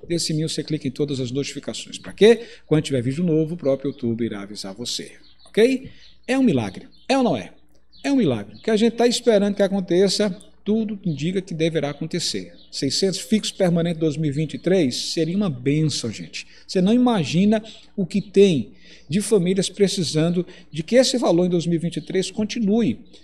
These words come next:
Duzentos reais de forma permanente faz toda a diferença. Quatrocentos reais em janeiro,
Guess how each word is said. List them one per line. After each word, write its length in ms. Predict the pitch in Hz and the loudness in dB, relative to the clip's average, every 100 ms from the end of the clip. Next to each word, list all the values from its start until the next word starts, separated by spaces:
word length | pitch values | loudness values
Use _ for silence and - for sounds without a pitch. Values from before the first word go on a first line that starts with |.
| - - | -20 -4
Duzentos 420 | 165 139 214 247 | -2 2 2 2
reais 400 | 175 147 135 123 | 2 2 0 0
de 100 | 147 | -2
forma 300 | 143 160 147 | 0 2 2
permanente 600 | 139 143 139 123 143 - - | 0 -2 0 0 0 -2 -2
faz 320 | 202 208 - | 0 0 -4
toda 500 | - - 190 208 196 | -4 0 2 2 0
a 60 | |
diferença. 1000 | 180 190 - 190 156 165 185 170 - 113 - - - - | 0 -2 0 2 2 2 2 0 -2 -4 -8 -20 -20 2
Quatrocentos 580 | 214 226 226 - 196 - | 4 4 2 -2 0 2
reais 320 | 160 165 156 | 4 4 2
em 80 | 151 | 0
janeiro, 580 | 131 120 147 208 151 | 0 0 4 6 4